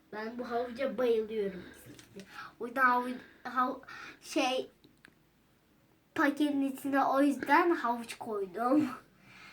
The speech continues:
Ve bebeğimizin bir tane daha özelliği varmış. O da yine çıktı arkadaşlarım. Ve arkadaşlar, bu arada kinetik kumla biraz oynamıştım.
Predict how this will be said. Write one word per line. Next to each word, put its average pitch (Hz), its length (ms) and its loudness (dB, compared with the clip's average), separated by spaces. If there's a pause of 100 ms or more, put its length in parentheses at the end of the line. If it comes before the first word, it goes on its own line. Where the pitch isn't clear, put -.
(280)
Ve 302 200 4
bebeğimizin 349 920 8
bir 349 100 -6
tane 508 300 6
daha 640 300 10
özelliği 571 720 8
varmış. 740 760 4
O 370 40 -6
da 359 60 2
yine 285 400 6
çıktı - 340 -8
arkadaşlarım. 214 1500 -10 (1120)
Ve 262 280 -2
arkadaşlar, 262 1080 -2 (1080)
bu 254 80 0
arada 254 340 -2
kinetik 254 400 -4
kumla 254 400 -2
biraz 233 280 -8
oynamıştım. 214 680 -10